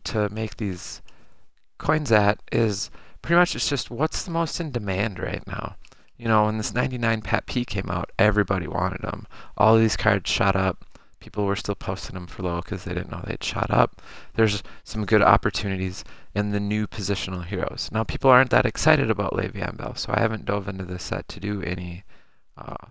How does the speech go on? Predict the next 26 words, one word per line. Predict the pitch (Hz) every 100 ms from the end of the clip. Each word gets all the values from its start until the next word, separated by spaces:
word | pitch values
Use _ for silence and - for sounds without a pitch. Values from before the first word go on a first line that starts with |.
| -
flipping. | - - 151 95 87 - - - - - - - - - - - - - - - - - - -
I | 110
heard | 120 120 104
that | 123 113 -
the | 117 107 104 - -
all-rookie | 123 123 117 123 139
team | - 139 139 139 139 - - - - - _ _ _ _ - -
set | - - 151 -
had | 139 143
come | - 151
out | 147 147 - -
last | 123 127 139 143 -
weekend, | 151 160 160 160 - - -
and | - 107 104
so | - 120
the | 110
day | 104 135 131
this | 123 123
set | - 131 -
came | - 104
out, | 92 - - _ - - - -
I | 101
went | 110
and | -
found | 117 113 107
it, | 107